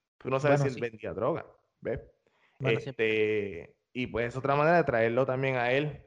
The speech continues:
Speaker 1: al, al, al ruedo. Eh, en el caso de, de, de Terry, este, volviendo, volviendo a Terry,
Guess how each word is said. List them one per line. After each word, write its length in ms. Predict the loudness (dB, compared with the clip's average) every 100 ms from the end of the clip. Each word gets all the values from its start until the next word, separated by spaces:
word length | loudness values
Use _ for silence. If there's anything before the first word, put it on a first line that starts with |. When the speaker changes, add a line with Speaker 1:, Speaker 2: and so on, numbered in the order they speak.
| -4
Speaker 1:
al, 320 | -4 -2 -4
al, 240 | -8 -8
al 140 | -12 -8
ruedo. 340 | 0 2 0 -4 -20 _ -20 -20 _ _
Eh, 400 | 2 4 4 2 2
en 100 | 0
el 120 | 2
caso 340 | 0 2 2 4
de, 260 | 2 0
de, 240 | -2 -8 -10
de 180 | -4 -4
Terry, 580 | -2 2 2 2 -4 -12 _ _ _ _ _ -12
este, 540 | -12 -8 -4 -4 -4
volviendo, 420 | -6 -8 -6 -4 -4
volviendo 320 | -4 -2 0
a 120 | 0 0
Terry, 320 | -2 -2